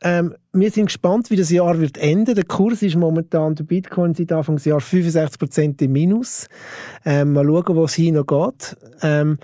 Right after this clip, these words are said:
vielleicht die letzte Frage. Wie siehst du, oder was ist deine Meinung zu Bitcoin? Oder du hast jetzt gesagt, Bitcoin und Ethereum, das sind für dich zwei solide Werte, aber sind eigentlich zwei grund-, grundverschiedene Protokolle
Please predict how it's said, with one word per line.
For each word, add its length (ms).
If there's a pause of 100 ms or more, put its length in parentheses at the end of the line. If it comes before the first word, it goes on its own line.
(640)
vielleicht 480
die 60
letzte 400
Frage. 680
Wie 260
siehst 480
du, 360
oder 100
was 140
ist 160
deine 160
Meinung 320
zu 140
Bitcoin? 480
Oder 120
du 80
hast 60
jetzt 100
gesagt, 240
Bitcoin 320
und 80
Ethereum, 640
das 180
sind 180
für 100
dich 200
zwei 140
solide 420
Werte, 460
aber 160
sind 140
eigentlich 160
zwei 160
grund-, 280
grundverschiedene 800
Protokolle 720